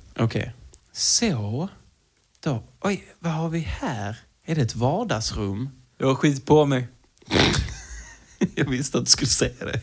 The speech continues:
Speaker 1: <laughs> Va, kolla här. Och kolla, så ser man träden här utanför.
Speaker 2: Ja.
Speaker 1: Ja, ska vi gå in i nästa rum då?
Speaker 2: Eh,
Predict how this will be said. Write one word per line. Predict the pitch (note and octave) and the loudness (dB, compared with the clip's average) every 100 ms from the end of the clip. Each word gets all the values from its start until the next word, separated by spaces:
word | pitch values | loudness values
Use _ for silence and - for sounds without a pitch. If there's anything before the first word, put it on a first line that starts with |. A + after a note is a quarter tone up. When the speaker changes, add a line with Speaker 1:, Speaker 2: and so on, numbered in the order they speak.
| - | -6
Speaker 1:
<laughs> | - - - - E3 - G#3 - - - - _ | -10 -8 -12 -8 -6 -4 -4 -8 -20 -20 -20 _
Va, | - F3 F3+ - | 0 0 0 -2
kolla | G#3 G#3+ G3 | 0 0 0
här. | E3 F3 A2+ | -2 -2 -4
Och | A#2+ | -8
kolla, | - C#3 A2 | -2 -2 0
så | - | -2
ser | - F#3+ | 0 2
man | C#3+ B2 | 2 0
träden | - - D#3 G#2 A2+ D#3 | -2 0 0 0 -2 0
här | F#3+ D3+ | 0 -2
utanför. | F3 - G#2+ - F#2+ A2 - _ _ | -4 -4 -6 -6 -8 -8 -16 _ _
Speaker 2:
Ja. | A#2 A2 G#2+ - _ _ _ _ _ _ _ _ _ - | -4 -2 -6 -14 _ _ _ _ _ _ _ _ _ -6
Speaker 1:
Ja, | G#2+ A#2 C3+ | -4 -2 -6
ska | - C3+ | -4 -2
vi | C3+ | 0
gå | C#3+ | 0
in | C#3 | 2
i | C3+ | 0
nästa | D3 F3 - - B2 | -2 -2 -4 -2 0
rum | F3+ C3 B2+ | 0 -2 -2
då? | B2+ G2+ A2 - _ _ _ _ _ | -4 -4 -8 -10 _ _ _ _ _
Speaker 2:
Eh, | - | -4